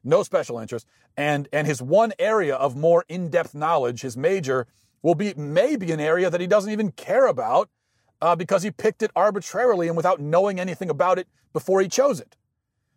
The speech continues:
Now, as I've shared before, when I was in school, I, I, I, I realized very early on that I was specially interested in writing and history. I also realized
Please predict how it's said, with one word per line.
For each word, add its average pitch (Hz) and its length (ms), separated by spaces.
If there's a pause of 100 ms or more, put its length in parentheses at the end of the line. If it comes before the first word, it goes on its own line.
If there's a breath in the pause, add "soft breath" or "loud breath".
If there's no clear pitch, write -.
(760)
Now, 175 240
as 190 180
I've 214 140
shared 196 260
before, 180 380 (1300)
when 143 160
I 170 140
was 175 160
in 175 80
school, 135 360
I, 123 220
I, 127 200 (100)
I, 123 260
I 135 140
realized 139 580
very 127 320
early 127 240
on 95 300 (840)
that 120 140
I 123 160
was - 160
specially 135 560
interested 110 500
in 101 140
writing 113 360
and 104 120
history. 98 320
I 117 60
also 151 280
realized 131 540